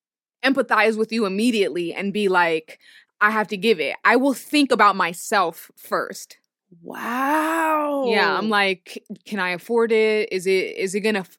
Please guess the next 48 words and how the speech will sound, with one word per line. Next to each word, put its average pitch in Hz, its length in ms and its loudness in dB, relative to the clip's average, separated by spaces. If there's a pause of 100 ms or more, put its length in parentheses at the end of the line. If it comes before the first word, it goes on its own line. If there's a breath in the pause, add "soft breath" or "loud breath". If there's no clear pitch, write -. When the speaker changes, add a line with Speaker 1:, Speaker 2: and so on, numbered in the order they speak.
Speaker 1:
F 208 260 0
me 214 300 -4
up? 208 340 -2 (400 soft breath)
Is 220 120 -4
it 233 40 0
gonna 254 140 2
F 247 220 2
me 254 180 2
up 254 160 0
in 262 80 -2
my 220 140 2
head 220 260 0
because 226 220 -2
I'm 208 120 -2
gonna 202 140 -4
constantly 220 380 -4
be 196 140 -8
thinking, 208 440 -6 (140)
'Man, 196 260 -4
they 220 100 2
just 185 200 -6
used 180 260 -8
me.'" 165 240 -16 (540)
Like, 220 300 4
Speaker 2:
<gasps> - 60 -2
Speaker 1:
I 247 220 8
think 285 280 -2
of 262 200 0 (120)
everything 247 600 2
that 208 200 0
I 208 180 6
might 240 340 2
go 226 220 4
through 160 460 -4 (300 soft breath)
in 220 180 2
order 214 440 4
to 214 200 -8
be 240 220 2
kind, 208 640 -2
to 208 100 -8
give 196 220 -6
you 208 140 -6
what 170 240 -2
you 185 80 -10
want. 135 300 -10 (800)
Speaker 2:
You 277 540 -8
are 202 160 -14
blowing 180 1040 -8